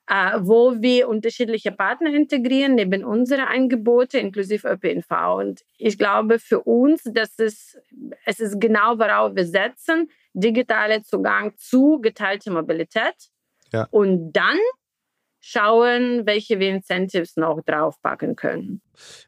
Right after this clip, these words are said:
Speaker 2: Hm, lass uns, ja genau, und lass uns jetzt, hm, gerne mal so drüber reden, äh,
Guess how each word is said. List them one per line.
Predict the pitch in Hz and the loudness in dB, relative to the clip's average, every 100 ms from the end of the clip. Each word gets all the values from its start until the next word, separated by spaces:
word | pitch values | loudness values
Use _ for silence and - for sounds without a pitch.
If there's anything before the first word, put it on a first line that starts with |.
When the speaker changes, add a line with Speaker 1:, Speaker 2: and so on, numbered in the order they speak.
| _ | _
Speaker 2:
Hm, | 180 185 _ | -4 -4 _
lass | 147 147 | -2 0
uns, | 233 - - - | 0 -2 -8 0
ja | 147 143 | 2 4
genau, | 156 | 4
und | 135 | 4
lass | 143 170 | 4 2
uns | 185 | 2
jetzt, | 160 165 - - | 0 -2 -12 -2
hm, | 160 | 0
gerne | 127 131 | 2 2
mal | 151 | 2
so | 143 | 2
drüber | 135 131 127 | 2 2 4
reden, | 147 151 | 2 2
äh, | 147 | 0